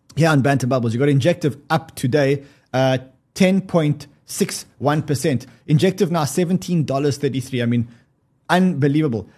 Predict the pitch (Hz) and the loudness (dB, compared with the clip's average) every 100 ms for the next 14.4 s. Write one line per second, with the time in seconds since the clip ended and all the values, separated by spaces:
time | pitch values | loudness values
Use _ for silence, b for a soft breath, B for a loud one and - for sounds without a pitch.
0 | b 139 170 - 196 175 - 190 120 - | b 0 0 2 0 0 0 -2 -2 -2
1 | 175 190 143 - 131 143 139 131 - 160 | -2 0 -2 -2 -2 0 0 0 0 0
2 | 139 143 143 - 131 143 - 127 113 160 | 2 2 0 -2 -4 -4 -4 -4 -2 -4
3 | 226 185 - 160 147 - 131 131 220 208 | -4 -6 -4 -2 -2 -2 -4 -2 0 2
4 | 175 - 101 101 135 131 B B 147 - | 0 -2 -6 -4 -4 -4 B B -2 -2
5 | - 170 170 165 - 175 160 160 - 156 | -4 -2 0 0 0 0 0 0 -2 -2
6 | - 160 135 B B B B B _ _ | 0 0 -2 B B B B B _ _
7 | - 180 214 147 135 180 175 170 147 156 | 4 4 4 0 0 0 2 0 0 -2
8 | 147 123 143 139 135 139 127 127 123 117 | 0 2 2 2 0 0 0 0 0 -2
9 | 95 - _ - 151 156 - - _ _ | -6 -14 _ -4 0 0 -2 -10 _ _
10 | _ - 165 123 160 180 180 165 143 151 | _ -2 -2 0 0 0 0 0 -2 -4
11 | 160 156 156 139 131 131 139 139 131 160 | -2 -2 -2 0 0 0 0 -4 -4 -4
12 | 123 - 170 160 135 135 120 139 143 151 | -4 -2 -4 -4 -6 -8 -4 -4 -2 -2
13 | 135 131 131 139 131 123 135 123 113 127 | -2 -4 -4 -4 -2 -4 -4 -4 -4 -4
14 | 117 113 135 - | -6 -6 -6 -6